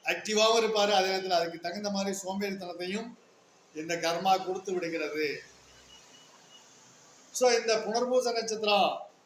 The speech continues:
மிதுனத்துல மூணு பாதம் இருக்கு, கடகத்துல ஒரு பாதம். மிதுனத்துல ஒண்ணு, ரெண்டு, மூணு, கடகத்துல நாலாம் பாதம்.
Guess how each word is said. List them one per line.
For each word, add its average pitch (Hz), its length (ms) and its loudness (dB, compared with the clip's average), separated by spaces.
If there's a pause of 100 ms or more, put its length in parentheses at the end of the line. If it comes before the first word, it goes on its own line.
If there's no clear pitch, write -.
(240)
மிதுனத்துல 226 460 0 (120)
மூணு 214 200 -2
பாதம் 208 280 0
இருக்கு, 202 280 -4
கடகத்துல 196 420 -2 (140)
ஒரு 185 180 -2
பாதம். 180 400 -2 (1080)
மிதுனத்துல 220 480 2
ஒண்ணு, 208 300 2
ரெண்டு, 220 320 2
மூணு, 214 300 -2 (520)
கடகத்துல 202 460 0
நாலாம் 185 440 4
பாதம். 147 260 -4